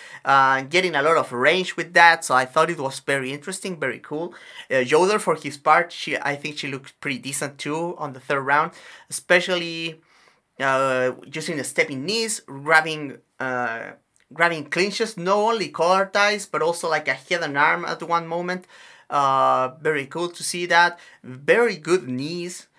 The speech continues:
Uh, finding elbows on the breaks, especially as Ducote was trying, like, to stand up from the clinch, uh, and trying to avoid knees. The, the classic elbow knee change up in the clinch, I always talk about that. So yeah, I mean, I thought it was very good.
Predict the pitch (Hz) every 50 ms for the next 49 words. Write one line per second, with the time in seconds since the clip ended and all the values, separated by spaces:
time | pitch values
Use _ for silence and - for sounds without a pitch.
0 | _ _ _ 127 127 127 - - - - 175 165 170 170 156 151 147 143 135 131
1 | 127 120 - - - - 175 185 - 170 170 170 170 - - 147 135 127 156 147
2 | 143 147 156 165 175 170 - - - - - - 165 160 160 170 156 156 147 139
3 | 135 135 135 - - 143 - - - 160 170 170 160 147 147 147 143 - 170 160
4 | 156 151 151 143 139 143 - 131 - - - - 170 156 143 147 147 147 147 147
5 | 147 - - 135 135 131 131 127 - 151 147 147 143 143 143 - - - - -
6 | - - _ - 131 131 131 131 131 131 127 - 156 147 147 147 147 127 127 147
7 | 147 143 139 135 139 147 156 156 151 151 - - - - _ _ _ - 143 135
8 | 131 120 - - 147 147 - 175 170 160 160 - 139 127 - - 147 143 143 135
9 | 131 127 127 131 143 143 139 139 139 135 131 127 123 - - 151 139 135 139 131
10 | 123 127 127 - - - 143 143 135 - 139 135 135 135 135 131 - - 143 139
11 | 143 139 139 135 135 135 143 139 135 135 135 - - - - - - _ _ _
12 | _ _ _ _ _ _ _ _ - 127 131 151 160 151 147 147 151 147 139 135
13 | - 143 139 139 - 156 151 147 147 143 139 139 - 151 143 135 135 160 160 151